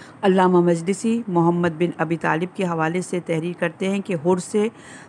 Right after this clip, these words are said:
तुंद और तेज़ गुफ्तगू के बाद इमाम हुसैन अलैहिस्सलाम ने अपने साथियों से दरियाफ़्त किया कि तुम में कोई इस मारूफ़ रास्ते के अलावा कोई गैर मारूफ़ रास्ता जानता है?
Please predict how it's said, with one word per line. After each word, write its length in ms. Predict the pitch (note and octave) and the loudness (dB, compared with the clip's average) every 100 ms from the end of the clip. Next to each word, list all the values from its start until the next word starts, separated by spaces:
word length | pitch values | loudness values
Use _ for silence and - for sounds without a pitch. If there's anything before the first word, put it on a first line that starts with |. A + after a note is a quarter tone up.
| - - - - | -20 -20 -8 2
तुंद 260 | A#3+ B3 | 6 6
और 160 | A3+ G#3 | 6 2
तेज़ 420 | - G3+ G3+ E3+ | 0 0 2 0
गुफ्तगू 440 | F3 - F#3+ G#3 | -6 -6 -4 -2
के 140 | G#3+ G3+ | -2 -2
बाद 280 | F3 F3 F3 | 0 0 -2
इमाम 300 | E3+ E3+ E3+ | 0 2 2
हुसैन 320 | E3 F#3 F#3 | 0 -2 -2
अलैहिस्सलाम 520 | E3+ D#3+ F3 D#3+ E3+ | -2 -4 -4 -2 -2
ने 240 | F3+ F#3 F3+ | -2 -6 -6
अपने 220 | E3+ F3 | -8 -6
साथियों 420 | E3 D#3+ D3+ G3 F#3 | -4 -4 -6 -6 -8
से 140 | F#3 | -6
दरियाफ़्त 540 | D#3+ D3+ D#3 E3+ F3+ - | -6 -6 -2 -4 -4 -4
किया 140 | F#3 | -4
कि 140 | F#3 | -4
तुम 160 | E3+ E3 | -8 -4
में 160 | E3 D#3+ | -4 -4
कोई 360 | - F3+ G3+ - - - - - | -2 -2 -2 -8 -18 -20 -12 -6
इस 160 | G3 F3+ | -4 0
मारूफ़ 440 | E3+ E3 G3 - | 0 2 0 -2
रास्ते 340 | E3 D#3 - F3 | -4 -4 -6 -4
के 120 | F3 | -2
अलावा 420 | D#3 D#3 E3+ F3+ | -2 -2 0 -2
कोई 260 | - E3+ C#3+ | -4 -4 -2
गैर 260 | D#3+ E3 | 0 0
मारूफ़ 420 | E3 D#3 F3 E3+ | 0 -2 -2 -2
रास्ता 300 | D3 D3 E3 | -2 -2 -4
जानता 400 | D#3 D3+ D3+ F3 | -4 -4 -4 -4
है? 220 | F3+ G#3 | -4 -4